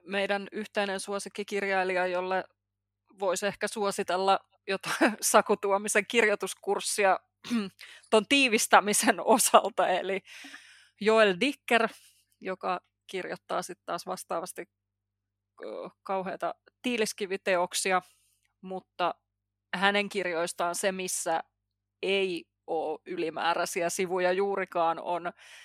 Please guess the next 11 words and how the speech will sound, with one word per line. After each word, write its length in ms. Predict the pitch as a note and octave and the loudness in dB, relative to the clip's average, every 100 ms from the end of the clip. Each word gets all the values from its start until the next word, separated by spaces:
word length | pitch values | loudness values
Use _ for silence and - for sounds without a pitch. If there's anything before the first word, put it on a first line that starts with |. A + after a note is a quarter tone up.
| - _ _ _ _ | -20 _ _ _ _
Totuus 420 | F#3 F#3 F#3+ E3+ | -4 -2 -6 -6
Harry 260 | - F3+ F3+ - _ _ _ _ | -4 -2 -4 -6 _ _ _ _
Kebertin 560 | - G3 F#3 F3 E3+ F3 | -6 -2 0 -2 -6 -6
tapauksesta. 800 | - G#3+ G3 E3 F3 - - - F#3 - _ _ _ _ - | -2 0 0 0 -2 -6 -8 -6 -8 -8 _ _ _ _ -10
Ja 200 | F3 E3+ - _ _ _ - | -8 -8 -12 _ _ _ -4
tämähän 260 | F3+ F3+ F#3 | -4 -4 -8
on 120 | E3 | -8
tämmönen 480 | D#3 D#3+ E3 E3+ E3 _ _ _ _ _ _ _ _ _ _ _ _ _ F#3 | -10 -8 -10 -10 -14 _ _ _ _ _ _ _ _ _ _ _ _ _ -10
jännäri, 520 | E3 F3 F#3 A#3 C#4 _ _ _ _ _ _ _ | -8 -6 -4 -4 -6 _ _ _ _ _ _ _
ehkä 240 | F3 - F3 | -10 -8 -10
mysteeri 800 | F#3 F#3+ - - A3 G#3+ A3 | -10 -10 -10 -6 0 2 2